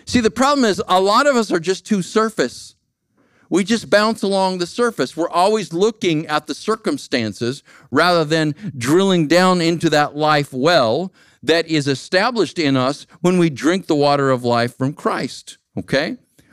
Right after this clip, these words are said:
Number seven, even in trouble and tragedy, hope, peace, and joy persist.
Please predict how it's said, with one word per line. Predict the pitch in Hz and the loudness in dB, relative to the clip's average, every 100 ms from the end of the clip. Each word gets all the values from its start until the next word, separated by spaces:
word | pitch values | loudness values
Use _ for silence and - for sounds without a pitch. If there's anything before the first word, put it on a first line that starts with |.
| _ _ - | _ _ -4
Number | 156 156 | -2 -2
seven, | - 196 160 127 113 _ _ _ _ _ _ - - | 2 2 2 0 -4 _ _ _ _ _ _ -20 -2
even | 220 247 415 | 0 2 0
in | 208 165 | 0 -2
trouble | - 190 180 190 | 0 0 2 0
and | 147 139 | 0 -2
tragedy, | - 202 254 214 165 117 90 - _ | -2 -2 0 0 -2 -4 -6 -14 _
hope, | - 226 233 - | -2 0 -2 -6
peace, | 208 208 - | -4 -4 -2
and | 165 139 | -2 -2
joy | 139 143 127 | 0 0 0
persist. | - 123 - - - 139 - - - | -2 -8 -10 -2 -2 -2 -6 -20 -20